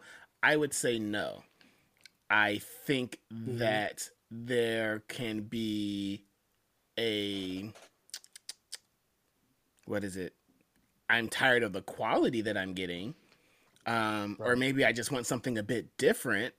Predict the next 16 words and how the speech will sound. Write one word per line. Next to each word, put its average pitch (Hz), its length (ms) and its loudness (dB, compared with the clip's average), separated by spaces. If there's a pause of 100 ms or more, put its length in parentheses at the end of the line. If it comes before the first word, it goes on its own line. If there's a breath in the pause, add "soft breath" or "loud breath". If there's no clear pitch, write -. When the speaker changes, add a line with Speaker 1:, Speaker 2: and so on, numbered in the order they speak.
(140)
Speaker 1:
right? 113 300 2
Like, 104 320 0 (480 soft breath)
Speaker 2:
Mm-hmm. 113 360 -6 (240)
Speaker 1:
I 143 80 4
think 123 160 0
there's 113 400 2
a 110 100 0
certain 110 420 2
aesthetic 110 840 2 (240)
that, 107 760 4
uh, 101 640 2 (420)
the 123 220 -2
M 120 160 -2
C 117 160 -2
U 117 220 0
has 107 580 0